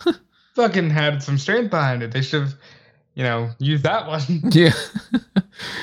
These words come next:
Speaker 1: They got a spray can of something in the face. There's, you know, the crowd's kind of fifty fifty here and there.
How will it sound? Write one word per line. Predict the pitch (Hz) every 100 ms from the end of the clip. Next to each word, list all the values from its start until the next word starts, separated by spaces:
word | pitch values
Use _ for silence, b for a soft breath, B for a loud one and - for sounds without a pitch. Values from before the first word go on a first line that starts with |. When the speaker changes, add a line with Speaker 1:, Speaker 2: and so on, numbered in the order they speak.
| B B B
Speaker 1:
They | 190
got | 151 120
a |
spray | - - 139 147 147 143 - _ _ _ -
can | - 143 143 139
of | 131 117
something | - 139 131 131 131
in | 123
the |
face. | - 127 127 123 123 - -
There's, | 90 92 95 - -
you | 120
know, | 69 98
the | 101
crowd's | - 131 123
kind | - 120
of |
fifty | 117 117
fifty | - 120 123
here | 117 113
and | 110
there. | 110 110